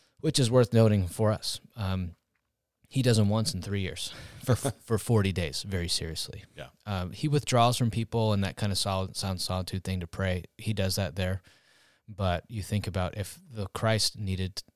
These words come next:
Speaker 1: or chose to practice this, there's something there he's modeling for us that we ought to do. So,
Speaker 2: So real practically on the fasting, Seth, um, you know, <laughs> we have this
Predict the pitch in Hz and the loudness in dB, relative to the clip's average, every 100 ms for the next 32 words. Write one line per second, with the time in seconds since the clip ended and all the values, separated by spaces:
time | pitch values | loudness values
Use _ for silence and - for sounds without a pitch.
0 | _ 101 92 - 101 95 - 92 - 98 | _ -10 -4 0 0 -2 -4 -6 -2 -2
1 | 98 98 - 90 - 92 113 98 90 87 | -2 -6 -4 -4 -4 -2 -2 -2 -4 -4
2 | 85 85 90 90 87 87 90 - 87 85 | -6 -8 -8 -6 -4 -4 -6 -4 -6 -6
3 | - 85 85 - 80 76 - _ - 92 | -8 -8 -10 -10 -12 -10 -12 _ -8 -6
4 | 85 - _ _ _ _ - - - - | -6 -8 _ _ _ _ -16 -12 0 6
5 | 135 156 110 107 110 110 95 87 80 82 | 8 10 8 6 4 4 4 4 0 0
6 | 87 - 90 - 87 - - 82 76 73 | 0 -2 -2 -2 -2 -4 -6 -4 -4 -8
7 | _ _ _ _ _ _ 98 87 76 71 | _ _ _ _ _ _ -8 -4 -4 -4
8 | 85 - - - - - 120 87 87 - | -2 2 2 0 -8 4 4 6 4 4